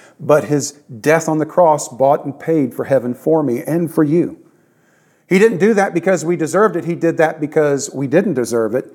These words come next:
but He loved us nonetheless. He was buried. Three days later, after He was crucified, rose again from the dead, and He offers salvation to all who would come to Him by faith.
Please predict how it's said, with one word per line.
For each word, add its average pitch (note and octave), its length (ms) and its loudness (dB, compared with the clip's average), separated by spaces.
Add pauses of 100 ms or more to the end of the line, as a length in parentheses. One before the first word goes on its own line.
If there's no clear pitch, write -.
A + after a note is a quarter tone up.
(300)
but B2+ 200 2
He B2 80 2
loved B2+ 260 4
us B2 180 -2
nonetheless. B2 680 -6 (440)
He F3+ 120 4
was E3 140 2
buried. E3 400 4
Three E3 160 0
days D#3 180 0
later, D#3+ 240 4
after D#3 220 0
He - 20 0
was D3 120 -6
crucified, E3 580 -2
rose D3 240 2
again D#3 240 -2
from D3+ 160 -4
the C#3 80 -2
dead, D#3 360 2 (220)
and C#3 80 -8
He C3+ 80 -4
offers D3 380 0
salvation D#3 480 0
to C3 80 2
all D3 240 2
who D#3 100 0
would E3 140 0
come D#3+ 180 -2
to D3+ 80 -2
Him D#3+ 160 -2
by D3 160 2
faith. A2+ 500 -4